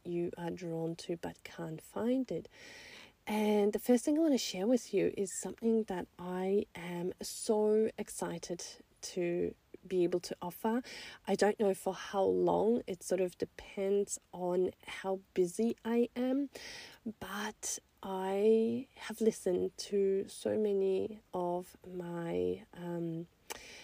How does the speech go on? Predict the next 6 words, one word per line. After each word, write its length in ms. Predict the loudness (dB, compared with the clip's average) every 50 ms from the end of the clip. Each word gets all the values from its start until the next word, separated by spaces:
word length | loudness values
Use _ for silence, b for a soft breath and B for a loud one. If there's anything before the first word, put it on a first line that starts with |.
| B B B
community 440 | 2 6 10 10 10 10 8 6 0
members, 540 | 2 2 2 2 2 2 2 0 0 -2 -10 -8
I 120 | -8 -8 -6
guess, 360 | -4 -4 -4 -4 -6 -8 -12 -14 -16 -12 -2
who 400 | 2 6 6 8 8 6 6 2 0 -10 _ _ _ -16
said 540 | -12 -10 -10 -8 -6 -4 0 2 2 2